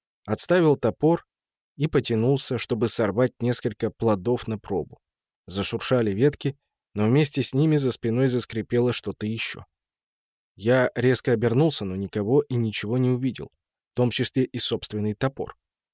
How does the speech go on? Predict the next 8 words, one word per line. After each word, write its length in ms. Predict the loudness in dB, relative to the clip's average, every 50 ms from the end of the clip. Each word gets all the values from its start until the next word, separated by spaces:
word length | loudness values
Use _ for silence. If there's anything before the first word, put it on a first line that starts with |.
| _ _
Хм. 220 | -6 -6 -6 -8 _ _ _ _ _ _ _ _ _ _ _ _ _ _
Я 180 | 0 0 0 0
чуть 220 | 0 -4 -6 -4
пригнулся, 580 | -4 -4 -2 -2 0 2 2 0 0 -2 -4 -2
доставая 540 | -2 -4 -4 -2 -2 -2 0 0 0 0
нож. 280 | -2 -4 -6 -8 -10 -12 _ _ _ _ _ _ _ _
Выщелкнул 720 | -2 2 2 2 2 2 2 2 2 2 2 0 0 0
клинок 500 | -2 -2 -2 0 2 2 0 0 -2 -8